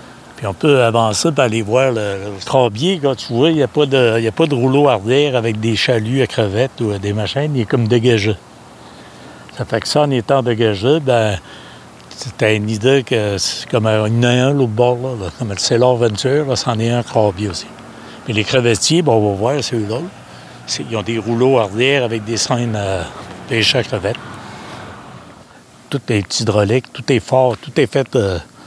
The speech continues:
à toute épreuve. J'appelle ça à toute épreuve. Il y a des cales, euh, qui peuvent mettre cent mille livres, euh, il y a des cales qui peuvent mettre un peu moins. Comme, euh, les autres, euh, je pense que c'est cent quarante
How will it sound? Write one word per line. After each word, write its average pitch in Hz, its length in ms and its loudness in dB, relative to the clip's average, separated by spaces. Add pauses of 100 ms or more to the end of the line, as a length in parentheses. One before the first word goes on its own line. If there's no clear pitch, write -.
(140)
à 110 80 0
toute - 200 -8
épreuve. 110 460 0
J'appelle 113 240 -2
ça 131 140 0
à - 40 0
toute - 160 -12
épreuve. 98 340 -6 (1200)
Il - 20 0
y 110 40 2
a - 20 2
des 107 160 4
cales, 147 360 2
euh, 120 140 -2
qui - 120 -16
peuvent 107 220 0
mettre 123 180 0
cent 113 260 2
mille 104 200 -2
livres, 139 380 0
euh, 101 260 -4
il 98 60 -4
y 101 60 -4
a - 20 -6
des 104 140 -2
cales 127 280 0
qui - 120 -16
peuvent 107 320 -2
mettre 110 200 -2
un 104 80 0
peu 104 140 -4
moins. 101 320 -4 (1000)
Comme, 110 140 0
euh, 110 240 2
les 101 180 -4
autres, 135 280 2
euh, 107 280 0
je - 60 -20
pense 123 160 0
que 117 40 0
c'est 123 140 -2
cent 120 220 0
quarante 110 380 -2